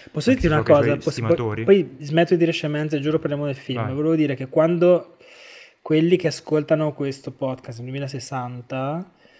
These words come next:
Speaker 1: eh, Crimes of the Future è tornato al cinema, ma adesso si chiama
Speaker 2: <laughs>
Speaker 1: Crimes of the Past. Basta. Ho finito la
Speaker 2: Grazie,
Speaker 1: mia scemenza di
Speaker 2: Francesco.
Speaker 1: oggi, grazie.
Speaker 2: È molto bella, molto apprezzata questa.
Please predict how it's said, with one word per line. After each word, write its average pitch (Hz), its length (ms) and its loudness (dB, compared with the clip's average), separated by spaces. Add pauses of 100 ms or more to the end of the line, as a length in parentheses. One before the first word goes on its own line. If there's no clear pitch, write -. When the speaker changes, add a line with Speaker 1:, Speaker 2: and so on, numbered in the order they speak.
(240)
Speaker 1:
eh, 131 420 -6
Crimes 160 300 0
of 160 80 -2
the 156 100 -2
Future 180 580 2
è 156 360 -2 (220)
tornato 160 420 -2
al 143 120 0
cinema, 143 500 -6
ma 160 160 0
adesso - 420 2
si 196 160 -2
chiama 165 320 -2
Speaker 2:
<laughs> - 0 -
Speaker 1:
Crimes 151 320 0
of 147 140 -2
the 139 100 -10
Past. - 400 -12 (200)
Basta. - 680 -14 (1120)
Ho 254 120 -6
finito 151 440 -4 (160)
la 139 60 -4
Speaker 2:
Grazie, 107 260 -4
Speaker 1:
mia 120 80 -4
scemenza 139 400 -4
di 120 100 -12
Speaker 2:
Francesco. - 160 -14
Speaker 1:
oggi, - 200 -20
grazie. - 400 -14
Speaker 2:
È 139 60 -6
molto 131 300 -8
bella, 107 360 -10
molto 131 220 -14
apprezzata 104 480 -18
questa. 98 260 -20